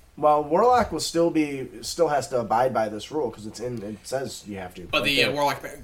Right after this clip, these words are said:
Speaker 2: s-, spells, though, fu-, function different me-, mechanically speaking. <laughs>
Speaker 1: Right, but if I take a level in Warlock and five levels in Cleric,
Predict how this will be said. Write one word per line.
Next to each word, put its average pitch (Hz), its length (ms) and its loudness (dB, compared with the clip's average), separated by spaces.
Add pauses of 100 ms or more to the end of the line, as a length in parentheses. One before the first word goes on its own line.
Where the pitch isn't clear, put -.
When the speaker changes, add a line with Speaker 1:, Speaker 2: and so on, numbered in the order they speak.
Speaker 2:
s-, - 340 -10
spells, 143 380 -8
though, 120 360 -10
fu-, 147 80 -10 (240)
function 127 260 -14
different 120 300 -16
me-, 131 160 -18
mechanically 123 380 -14
speaking. - 540 -16
<laughs> - 40 -20
Speaker 1:
Right, 156 260 6
but 147 100 -2
if 131 120 -2
I 180 120 6
take 185 220 0
a 147 60 0
level 151 320 4
in 127 140 -4
Warlock 123 560 4
and 117 580 -6
five 151 300 2
levels 135 360 -2
in 113 420 -8
Cleric, 147 540 -4